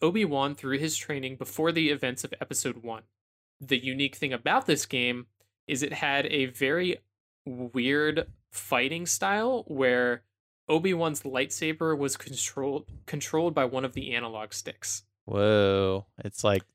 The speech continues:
Speaker 2: it's like the Wii before the Wii came out.
Speaker 1: A li-, yeah, a little bit.
Speaker 2: <laughs> Just, like,
Speaker 1: S-,
Speaker 2: moving it
Speaker 1: so,
Speaker 2: around.
Speaker 1: when I said that, both of your guys' faces went, "What?"
Speaker 2: <laughs>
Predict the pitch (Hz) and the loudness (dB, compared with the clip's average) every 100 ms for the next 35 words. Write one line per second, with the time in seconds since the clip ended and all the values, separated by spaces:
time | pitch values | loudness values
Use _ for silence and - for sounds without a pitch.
0 | _ - 120 120 110 107 113 107 104 104 | _ -4 2 2 4 4 6 4 2 2
1 | 98 95 107 110 95 95 92 92 - _ | 4 4 2 2 -2 0 0 -2 -6 _
2 | _ _ 160 170 180 175 - 196 233 220 | _ _ 0 2 2 -4 -2 2 4 6
3 | 208 185 147 135 123 - _ _ _ - | 8 8 6 4 4 0 _ _ _ -12
4 | 107 - 107 101 _ - - - - - | -10 -6 -6 -8 _ -2 0 0 -6 -6
5 | 101 101 180 160 156 95 98 101 104 - | 2 4 6 6 6 2 0 0 -2 -10
6 | _ _ _ _ 160 170 180 175 - 208 | _ _ _ _ 0 2 2 2 4 4
7 | 156 139 131 - 156 147 165 165 156 147 | 4 4 2 -2 0 2 4 4 4 2
8 | 135 - 143 139 143 131 123 113 _ 143 | -2 -2 2 2 0 -2 -4 -6 _ -6
9 | 202 233 - - - 143 | -4 -4 -6 -12 0 4